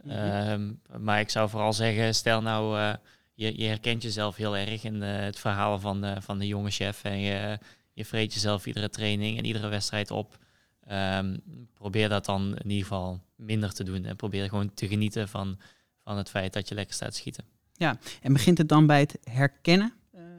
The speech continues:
Speaker 1: dat is dan mijn conclusie, het herkennen dat je jezelf opvreet of zo? Of?
Speaker 2: Ja, ik denk als je, als je deze podcast hebt geluisterd en denkt, "Goh, ik, eh, het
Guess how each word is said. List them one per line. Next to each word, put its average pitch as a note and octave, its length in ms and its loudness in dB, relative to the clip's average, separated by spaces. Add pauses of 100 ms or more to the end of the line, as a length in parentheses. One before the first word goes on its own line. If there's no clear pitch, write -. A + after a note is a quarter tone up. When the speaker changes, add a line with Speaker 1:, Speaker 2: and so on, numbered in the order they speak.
(380)
Speaker 1:
dat D3 220 -8
is C#3+ 80 -6
dan C#3+ 160 4
mijn D3+ 200 4
conclusie, E3+ 380 0
het D3+ 120 -4
herkennen E3+ 420 4
dat F3 180 2
je F3+ 60 2
jezelf E3 300 4
opvreet F3 500 -6
of E3+ 80 -8
zo? F3 240 -6
Of? D3 180 -6
Speaker 2:
Ja, A2+ 140 4
ik G#2+ 100 4
denk G#2+ 200 2
als G#2 160 0
je, G#2+ 300 2
als G#2+ 140 0
je A2+ 60 -4
deze G#2+ 260 0
podcast G#2+ 460 -4
hebt G#2+ 140 -4
geluisterd G#2 520 0
en G#2+ 120 -4
denkt, G#2 220 -2
"Goh, A#2 180 -6 (200)
ik, - 200 -14
eh, G2+ 80 -6 (520)
het B2 160 -14